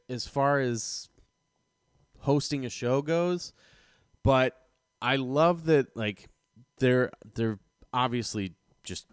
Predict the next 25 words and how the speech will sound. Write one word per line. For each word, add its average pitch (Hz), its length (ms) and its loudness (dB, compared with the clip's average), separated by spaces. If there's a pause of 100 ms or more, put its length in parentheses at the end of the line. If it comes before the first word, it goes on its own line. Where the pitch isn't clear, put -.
smart 101 420 -6
guys. 73 260 -10
They 87 100 -12
have 85 160 -14
great 104 300 -4 (760)
brains 90 380 -6
for, 90 180 -10
like, 82 280 -8 (480)
analyzing 82 600 -8
and 78 120 -14
breaking 76 280 -12
down 71 240 -14
media. 71 380 -16
So 78 440 -10
I 90 80 -8
definitely 90 380 -8
appreciate 80 580 -10
the 82 60 -8
work 78 260 -8
that 78 100 -14
they're 76 160 -8
doing. 73 380 -12 (500)
And 98 480 -6
I 113 200 -4 (180)
did, 123 480 0